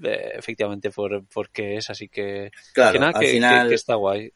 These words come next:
Speaker 2: Eso es, somos apasionados de nuestro trabajo, es nuestro hobby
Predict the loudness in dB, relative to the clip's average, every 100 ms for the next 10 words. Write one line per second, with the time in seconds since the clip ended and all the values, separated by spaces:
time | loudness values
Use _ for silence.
0 | _ _ -4 -2 -2 0 2 2 2 0
1 | 0 0 0 2 2 4 6 4 2 0
2 | 2 2 0 -2 -4 -4 0 0 0 2
3 | 4 4 2 2 0 -2 -2 4 4 4
4 | 0